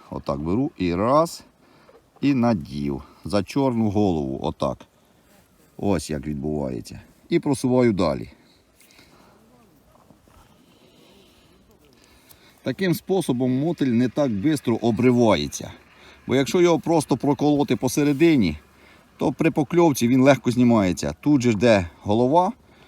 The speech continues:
то нібито як твердіше. Він там довго знаходиться на гачку. І так я роблю. Три-чотири мотильки отак насаджую. Бачите, да?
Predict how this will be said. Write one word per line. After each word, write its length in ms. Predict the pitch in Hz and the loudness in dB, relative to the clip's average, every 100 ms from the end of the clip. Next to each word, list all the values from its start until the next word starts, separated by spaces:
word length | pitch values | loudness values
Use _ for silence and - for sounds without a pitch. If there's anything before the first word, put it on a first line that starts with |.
| _ _ _ _ _ - | _ _ _ _ _ 2
то 120 | 110 | 6
нібито 460 | 131 139 135 127 | 6 6 6 6
як 300 | 123 - - - | 6 6 2 -12
твердіше. 840 | - 117 123 107 131 113 - 76 76 _ - | 2 4 4 4 4 4 2 -4 -6 _ -4
Він 220 | 113 151 | 0 2
там 320 | - 110 78 78 | 4 4 4 6
довго 360 | 131 143 117 | 8 8 6
знаходиться 600 | 92 98 113 120 101 - | 4 2 2 2 2 0
на 140 | 90 95 | 2 2
гачку. 440 | 98 - - 62 - - - - - _ _ _ - | 0 -4 -10 -10 -14 -20 -20 -20 -20 _ _ _ -2
І 200 | 107 - | 0 0
так 280 | - 139 - | 2 0 2
я 100 | 107 | 2
роблю. 380 | 110 117 85 78 - - _ _ _ _ _ | 2 2 0 -2 -6 -20 _ _ _ _ _
Три-чотири 760 | - 175 175 - 110 - 135 117 | -2 2 2 0 -2 2 4 4
мотильки 600 | 104 101 101 - 143 147 - - - - - - _ _ | 2 0 -2 0 0 0 -4 -20 -20 -20 -20 -20 _ _
отак 340 | - - - - | -8 4 4 4
насаджую. 640 | 95 - 95 73 67 65 73 - | 0 4 4 2 -4 -10 -12 -12
Бачите, 460 | 67 76 69 - 67 | -2 -2 -2 -8 0
да? 260 | 90 120 | 2 2